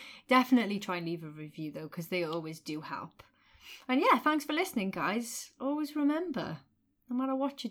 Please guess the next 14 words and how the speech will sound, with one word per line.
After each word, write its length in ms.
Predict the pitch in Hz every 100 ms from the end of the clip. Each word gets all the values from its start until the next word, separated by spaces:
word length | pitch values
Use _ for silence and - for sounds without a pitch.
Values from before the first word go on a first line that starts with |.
| 180
doing 160 | 175 165
in 160 | 160
life, 480 | 160 160 160 - - _ _ _
no 60 | 269
matter 180 | 285 285
where 140 | 294
you 120 | 294
wanna 200 | 285 277
travel, 440 | 277 - 247 208 196
even 240 | 240 262
if 120 | 262
it 100 | 269
isn't 280 | 214 202 190
India, 540 | 175 165 151 - -